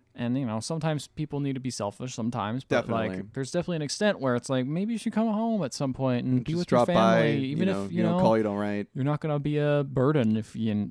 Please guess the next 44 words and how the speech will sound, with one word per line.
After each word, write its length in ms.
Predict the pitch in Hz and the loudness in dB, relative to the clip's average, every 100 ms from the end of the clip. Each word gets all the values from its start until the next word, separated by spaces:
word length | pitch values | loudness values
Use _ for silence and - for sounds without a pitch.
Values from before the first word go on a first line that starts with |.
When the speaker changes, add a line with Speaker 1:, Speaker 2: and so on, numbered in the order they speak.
| - | -6
Speaker 1:
you 160 | 113 | -6
know, 160 | 104 98 | -4 -4
we 100 | 113 | -4
got 160 | 131 127 | -6 -8
plenty 260 | - 131 | -6 -4
of 80 | 117 | -4
stuff 300 | - 139 131 | -4 -8 -6
here. 140 | 104 87 | -8 -8
You're 100 | 101 | -8
not 100 | 113 | -10
gonna 120 | 117 | -12
be 20 | |
a 20 | |
burden, 380 | 107 113 113 95 | -8 -6 -6 -6
but 140 | 92 101 | -8 -10
it's, 400 | - - - - _ | -12 -16 -18 -20 _
I 40 | 160 | -8
don't 100 | 190 | -6
know. 160 | 120 - _ - | -6 -6 _ -2
Speaker 2:
It's 60 | 196 | 4
Speaker 1:
People 80 | |
are 20 | 190 | 6
Speaker 2:
very 60 | |
Speaker 1:
complicated. 540 | 180 175 160 113 110 170 | 8 6 2 -2 0 2
Speaker 2:
It, 140 | 196 | 4
that's 200 | 254 277 | 4 2
what 80 | 294 | 4
I 60 | 269 | 2
find. 360 | - 247 233 - | 4 2 0 2
I 100 | 202 | 4
find 220 | 240 226 | 4 0
the 40 | |
situation 380 | 196 180 185 160 | -2 0 2 2
complicated. 500 | 143 131 147 165 156 - | -2 0 0 0 2 2
I 60 | |
think 160 | 226 240 | 0 6
that 80 | 240 | 6
what 120 | 208 | 8
I 60 | |
like 160 | 170 165 | 6 4
about 140 | 156 127 | 4 2
it, 80 | |
too, 160 | - 143 | 4 4
is 380 | 139 120 107 | 6 4 -2